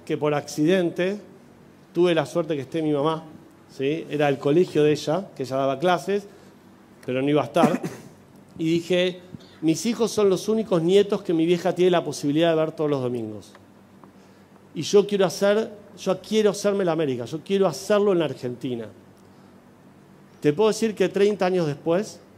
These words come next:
si vos mirás a mi hermano, que era mucho más exitoso que yo en Argentina y hoy está en, en Australia, tiene la misma casa que yo y los mismos dos autos que yo, y a su mejor amigo lo ve cada tres meses,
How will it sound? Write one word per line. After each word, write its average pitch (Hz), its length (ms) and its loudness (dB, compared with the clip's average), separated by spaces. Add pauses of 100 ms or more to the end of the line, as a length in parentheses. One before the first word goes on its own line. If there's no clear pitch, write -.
(140)
si - 180 -4
vos 180 140 0
mirás 185 420 2
a 202 80 -2
mi 170 100 4
hermano, 147 500 0 (680)
que 156 100 0
era 160 140 2
mucho 208 320 -2
más 180 200 -2
exitoso 156 500 -6
que 135 100 -8
yo 151 440 -4
en 170 160 -2
Argentina 143 680 -2 (440)
y 139 160 -2
hoy 175 120 4
está 165 280 -2
en, 165 220 -2
en 131 160 -4
Australia, 160 640 -2 (640)
tiene 208 240 0
la 175 140 2
misma 196 380 -2
casa 180 280 -6
que 143 80 -6
yo 175 320 -4 (380)
y 156 80 -2
los 151 140 0
mismos 185 300 0
dos 170 220 -4
autos 160 300 -6
que - 120 -12
yo, 131 280 -8 (680)
y 151 80 2
a 151 100 0
su 185 180 -2
mejor 170 360 0
amigo 202 300 2
lo 156 140 4
ve 196 260 0 (100)
cada 151 360 0
tres 220 200 0
meses, 208 560 -2